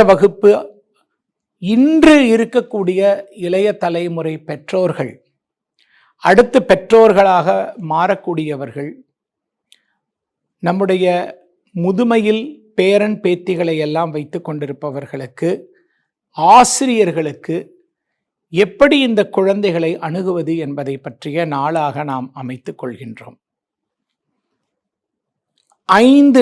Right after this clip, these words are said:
நீட்ஸ்ங்கிறது என்னங்கிறத பார்க்க போறதுக்கு முன்னால, கர்ப்பகாலத்துல இருந்தே குழந்தைக்கு வந்து இரண்டு விஷயங்களை ஒரு தாய் கற்றுக் கொடுக்க முடியும்.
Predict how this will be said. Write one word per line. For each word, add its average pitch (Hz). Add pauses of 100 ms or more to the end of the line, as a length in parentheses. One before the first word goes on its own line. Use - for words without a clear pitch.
(140)
நீட்ஸ்ங்கிறது 196 (260)
என்னங்கிறத 170 (140)
பார்க்க 143 (100)
போறதுக்கு 139
முன்னால, 139 (1900)
கர்ப்பகாலத்துல 233 (100)
இருந்தே 214 (160)
குழந்தைக்கு 190
வந்து 160 (1800)
இரண்டு 233
விஷயங்களை 196 (1200)
ஒரு 170 (180)
தாய் 175 (500)
கற்றுக் -
கொடுக்க 147
முடியும். 127